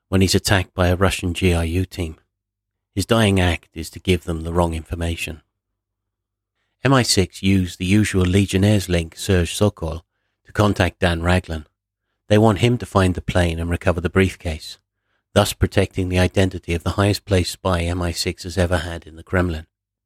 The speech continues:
The hook is that the dead American pilot was taking the briefcase to London on behalf of Raglan's now dead father, who was then an M I six officer. Raglan, ex-Special Forces, including the Foreign Legion, and ex-M I six,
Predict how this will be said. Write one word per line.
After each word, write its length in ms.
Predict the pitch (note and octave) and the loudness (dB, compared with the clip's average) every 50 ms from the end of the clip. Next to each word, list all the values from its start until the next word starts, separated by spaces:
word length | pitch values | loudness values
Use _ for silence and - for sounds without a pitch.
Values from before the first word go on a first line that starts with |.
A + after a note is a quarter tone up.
| _ - | _ -2
The 120 | - G#2 | 0 4
hook 240 | G2+ C3+ A#2 - - | 4 4 2 2 -2
is 140 | F#2+ E2+ - | -4 -4 -4
that 160 | F#2+ F#2 - | -6 -6 -6
the 80 | - F#2 | -4 -2
dead 200 | - A2+ G#2+ G#2 | 0 2 2 4
American 460 | G2+ G2+ G2+ G2+ F#2+ - - F#2 E2 | 4 4 4 4 2 2 0 0 0
pilot 440 | - - A2 A#2 A2 E2+ D#2+ _ - | 2 2 2 2 2 2 0 _ -6
was 140 | F2 - | -10 -10
taking 440 | - - - G#2+ A2+ A2 - A2 F#2+ | -8 -2 0 0 0 2 0 0 0
the 60 | F2 | 0
briefcase 520 | E2 - F2 E2+ E2 - - - E2 D#2 - | 0 -2 -2 -2 -2 -4 -6 -6 -6 -6 -6
to 120 | - - | -8 -6
London 300 | F2 E2+ E2+ F2 F2 E2 - _ - | -2 -2 0 -2 -2 -6 -10 _ 0
on 100 | A2+ G#2+ | 0 2
behalf 360 | G2 F#2+ F2 G2 G2 F#2 - - | 4 4 4 4 2 0 0 -2
of 160 | F#2 E2+ F#2+ | -2 2 2
Raglan's 480 | F#2 F2+ F2+ F2 F2 E2 E2 - - | 2 2 0 -2 -4 -6 -6 -6 -2
now 200 | F#2 F#2 F#2 F#2 | 0 2 2 2
dead 240 | E2+ - F2 D#2 - | 2 0 -2 -2 -2
father, 520 | - - A2 A2 A2+ G#2 - - D#2+ D#2+ - _ _ _ _ _ _ _ - | -2 0 2 2 2 2 0 -2 -10 -12 -14 _ _ _ _ _ _ _ -2
who 80 | G#2+ | 0
was 180 | F#2 E2 D#2+ F#2 | 0 0 -2 0
then 240 | G#2 G#2 G#2 F#2 E2+ | 2 2 2 2 0
an 100 | E2 E2 | -2 -4
M 160 | E2 D#2+ E2 | -6 -6 -6
I 60 | E2 | -8
six 320 | - - - E2 - - | -8 -10 -12 -12 -8 -6
officer. 460 | F#2 F2+ - - F2 - - D#2+ C#2+ _ _ _ _ _ _ _ _ _ _ _ _ _ _ _ _ _ _ _ _ _ _ _ _ _ _ _ | -6 -6 -4 -6 -12 -12 -10 -12 -14 _ _ _ _ _ _ _ _ _ _ _ _ _ _ _ _ _ _ _ _ _ _ _ _ _ _ _
Raglan, 560 | - G#2 A2 A#2+ A2 - F#2 F2+ F#2+ G#2+ A2+ - - | 0 2 2 2 2 0 0 -2 -2 -2 -6 -6 -2
ex-Special 580 | G#2+ G#2 - - - - G2 F#2 - - G2 | -2 -2 -2 -2 -4 0 0 0 0 0 -4
Forces, 560 | F2+ - - F#2+ F#2 F2 - - F2 F2+ F#2 F#2+ | -2 0 0 0 0 0 -4 -6 -8 -10 -8 -8
including 440 | F#2 E2 - A2 G#2+ G2 G2+ F#2+ | -8 -2 2 2 2 4 4 2
the 60 | F2+ F2 | 2 0
Foreign 360 | - - F#2 F2+ F2 F2 F2 | 0 0 0 2 0 0 0
Legion, 460 | F#2 G2+ G2 F#2 - - D#2+ E2+ F2 | 2 2 2 0 -2 -8 -14 -12 -10
and 140 | F2 E2+ F2+ | -6 -2 -2
ex-M 340 | F#2+ F#2+ - - F#2+ F2 E2+ | -2 -2 -2 -2 -2 -2 -2
I 100 | F2 E2 | -4 -6
six, 500 | - - - A#2 G2 F2+ _ - - | -6 -2 0 0 0 0 _ -12 -20